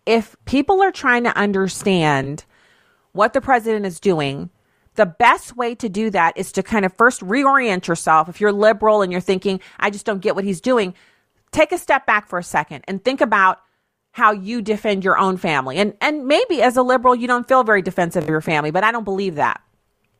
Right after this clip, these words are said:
Because I know plenty of people who are liberals, Democrats, progressives, but when you start talking about their kids, their demeanor changes. All of a sudden, they've got something that they want to prove. They want their kid to be the best. They want their family to be well thought of, and they don't want anyone harming them.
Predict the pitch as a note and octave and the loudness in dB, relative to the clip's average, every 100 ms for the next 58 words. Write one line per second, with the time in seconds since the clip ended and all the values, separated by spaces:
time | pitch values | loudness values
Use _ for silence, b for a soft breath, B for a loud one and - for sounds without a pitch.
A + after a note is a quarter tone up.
0 | _ - A3+ A3+ A#3 A3+ G#3 - D#4+ C#4+ | _ -2 0 0 0 -2 -6 -6 -6 -6
1 | - G3+ F#3+ F3 F3+ b b - G#3 G#3 | -6 -6 0 2 2 b b 0 2 2
2 | G#3+ A3 A3 G#3 F#3 G3 G#3 - G#3 G3+ | 0 2 2 2 0 0 0 2 4 4
3 | G3+ - F#3 F3+ F#3+ G3+ G3 F#3 b b | 0 -12 -8 0 0 0 -2 -4 b b
4 | b G3 G#3 A#3+ C#4 C#4+ A#3+ A#3+ A3 G#3+ | b -2 0 -2 0 0 0 0 0 0
5 | F#3 - E3 - D#4 D4+ G#3+ F3+ - b | 0 0 -6 -2 2 2 0 -8 -20 b
6 | b G#3+ A#3 A3+ B3+ B3 A3 G3 D3+ C3+ | b -2 0 0 0 0 0 0 -2 -4
7 | C3+ - - b b - B3+ A#3+ - D#4 | -12 -12 -20 b b 4 4 2 0 0
8 | C4 A#3 A3+ A#3 G3+ - G#3 G#3 G3+ G3 | 2 -2 0 -2 -2 -4 -4 -4 -4 -6
9 | _ F#3 A#3 A3 G#3+ F3+ - C#4+ F#3+ E3+ | _ -2 2 2 2 0 0 4 4 2
10 | F#3 _ _ _ - A3+ A3+ B3 C4+ B3+ | -6 _ _ _ 0 2 4 2 2 0
11 | A#3+ G3+ G3 F#3+ F3 D#3 F#3 - - G#3 | -2 0 0 0 4 4 4 0 0 2
12 | A3 A#3 A#3+ A3+ G#3 F#3+ F#3 F3+ E3+ E3+ | 2 0 -2 -2 -2 0 0 4 4 4
13 | E3+ D#3+ E3 F3+ G3 G#3+ A#3+ F#3+ G3 F3+ | 4 4 2 0 -2 0 2 2 0 -2
14 | F#3+ F#3 F#3 G3 C#4 C#4 G3 D3 D#2 - | -2 -2 -2 0 2 2 0 -8 -10 -12